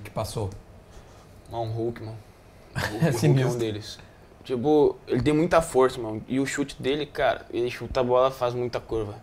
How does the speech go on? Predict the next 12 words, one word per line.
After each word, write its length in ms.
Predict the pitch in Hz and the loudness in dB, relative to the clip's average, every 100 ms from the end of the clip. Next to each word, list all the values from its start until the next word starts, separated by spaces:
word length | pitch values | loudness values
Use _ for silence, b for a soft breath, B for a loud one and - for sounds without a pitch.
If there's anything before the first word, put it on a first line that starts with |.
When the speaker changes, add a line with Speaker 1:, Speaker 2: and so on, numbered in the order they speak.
| - - - - | -16 -18 -20 -18
Speaker 2:
Muita 280 | 107 104 98 101 | -14 -12 -14 -16
curva. 180 | - 107 - B B B B B B - | -14 -16 -18 B B B B B B -18
Deixa 140 | - | -14
eu 20 | |
ver 140 | 107 113 | -10 -8
um 160 | 110 | -6
outro 320 | 110 107 110 107 | -4 -4 -6 -12
que 100 | - | -12
foi 320 | - 104 101 | -10 -8 -8
difícil. 360 | 101 - 113 - | -10 -16 -14 -4
Diego 240 | 117 123 | 0 0
Costa, 480 | 120 110 117 - 113 | 0 -2 -2 -4 -12